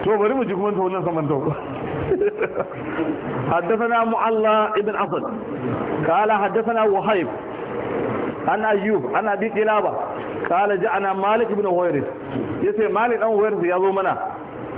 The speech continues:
Fa salla bina fi masjidina hadha. Yayi mana sallah a masallacin nan namu. Fa qala yace inni la usalli bikum.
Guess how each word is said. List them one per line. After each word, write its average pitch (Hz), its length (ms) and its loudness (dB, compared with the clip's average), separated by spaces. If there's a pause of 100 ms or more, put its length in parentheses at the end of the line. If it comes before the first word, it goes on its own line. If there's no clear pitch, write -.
Fa 147 180 2
salla 226 360 2
bina 214 380 2
fi 185 180 -2
masjidina 180 500 0
hadha. 151 460 2 (840)
Yayi 190 220 4
mana 226 280 0
sallah 214 260 2
a 180 40 0
masallacin 220 500 0
nan 175 140 0
namu. 156 260 0 (1000)
Fa 165 120 2
qala 214 260 2
yace 214 240 0
inni 208 300 2
la 220 100 2
usalli 196 600 0
bikum. 185 420 -2